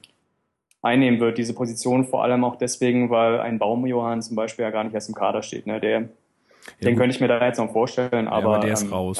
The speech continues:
Speaker 1: ja.
Speaker 2: Also so wie ich das
Speaker 1: Genau.
Speaker 2: verstanden habe, ist der, mit dem wird auch nicht mehr geplant. So. Also sollte jetzt nicht irgendwas ko-, komplett Katastrophales passieren, glaub ich.
Speaker 1: Ja,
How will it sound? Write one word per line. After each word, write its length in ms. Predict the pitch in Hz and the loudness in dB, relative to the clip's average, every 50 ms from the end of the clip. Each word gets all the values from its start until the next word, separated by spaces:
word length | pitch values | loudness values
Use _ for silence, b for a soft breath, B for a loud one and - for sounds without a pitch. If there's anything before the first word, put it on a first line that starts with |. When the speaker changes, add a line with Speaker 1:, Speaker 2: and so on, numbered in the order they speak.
| - - | -10 -12
Speaker 1:
ja. 80 | - _ | -10 _
Speaker 2:
Also 240 | - 101 101 107 104 95 107 - - - 117 | -4 -2 -2 -2 -2 -4 -6 -10 -16 -14 -8
so 200 | 104 110 113 107 | -6 -4 -2 0
wie 100 | 113 113 | 0 -2
ich 80 | 107 - | 0 0
das 140 | 123 117 117 | 0 2 4
Speaker 1:
Genau. 280 | 202 139 107 104 104 - | 4 4 4 4 2 0
Speaker 2:
verstanden 400 | - - 104 - - 110 107 104 | -2 -6 -4 0 0 2 2 2
habe, 140 | 104 - - | 0 -2 -4
ist 160 | 101 - - | -6 -6 -4
der, 400 | 101 95 98 98 98 95 92 92 - _ _ | -2 -2 0 0 0 -2 -4 -6 -8 _ _
mit 200 | - 98 101 95 | -4 -4 -2 0
dem 160 | 110 104 101 107 | 0 0 0 0
wird 100 | 104 - | -2 -2
auch 140 | 82 95 | -2 -2
nicht 180 | 101 107 104 - | -2 -2 -2 0
mehr 100 | 117 107 | 0 0
geplant. 560 | 101 98 - - - 95 92 92 92 - - - - - - | -2 -2 -6 -6 -4 -2 -2 -2 -4 -6 -12 -18 -20 -20 -14
So. 260 | - 90 82 80 85 - _ _ _ _ _ _ | -10 -8 -8 -8 -10 -12 _ _ _ _ _ _
Also 300 | - 117 113 110 110 107 | 0 0 2 2 2 2
sollte 320 | 101 107 107 107 107 113 | 2 2 2 2 2 2
jetzt 240 | 110 107 101 - - | 2 2 0 0 2
nicht 180 | 120 120 117 123 | 2 2 2 2
irgendwas 540 | 120 120 113 120 113 117 107 - - - | 2 4 4 4 4 2 2 2 -2 -6
ko-, 140 | - - 127 113 | -6 -8 -8 -6
komplett 420 | - - 120 113 107 117 113 - | -4 -4 -4 -2 -2 -2 -2 -2
Katastrophales 640 | - 117 110 113 107 - 107 - 107 107 104 107 - | -2 -4 -2 -4 -4 -6 -6 -4 -4 -2 -2 -4 -4
passieren, 460 | - 107 95 - - 107 104 104 104 | -6 -8 -10 -8 -6 -6 -4 -4 -4
glaub 220 | 104 98 101 101 | -6 -6 -6 -6
ich. 60 | 107 117 | -6 -8
Speaker 1:
Ja, 360 | 113 113 120 131 131 127 | -8 -6 -4 -4 -4 -4